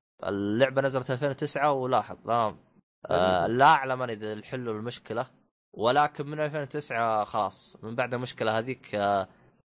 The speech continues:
Speaker 2: و-
Speaker 1: مرة ما ع-، ما عمري سمعت عنهم أي حاجة.
Speaker 2: واللعبة كس-، كانت كويسة ولا؟
Speaker 1: شوف، اللعبة بالنسبة لي أنا كانت جميلة جدًا كلعبة تحقيق وزي كذا، وعجبتني. آه، لكن كانت، آه، شو اسمه،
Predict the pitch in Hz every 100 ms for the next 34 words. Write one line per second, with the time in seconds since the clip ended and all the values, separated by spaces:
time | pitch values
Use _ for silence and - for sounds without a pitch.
0 | - 107 151 196 147 120 110 110 117 117
1 | 104 117 104 - 107 104 98 95 98 87
2 | 123 135 156 131 143 - - 143 139 175
3 | 143 131 127 123 151 - _ - _ _
4 | _ _ - 139 - - 104 117 123 123
5 | 135 151 - 120 131 135 139 131 131 117
6 | 113 110 123 110 101 98 82 92 - 107
7 | 104 104 - - - 101 95 95 92 -
8 | 90 98 95 110 156 415 - 151 165 -
9 | - _ _ _ 147 156 156 156 156 156
10 | 156 151 147 - _ _ _ _ 156 190
11 | 202 190 180 175 165 156 - _ _ _
12 | _ 165 151 143 - 120 120 120 117 110
13 | 107 98 101 113 - - 90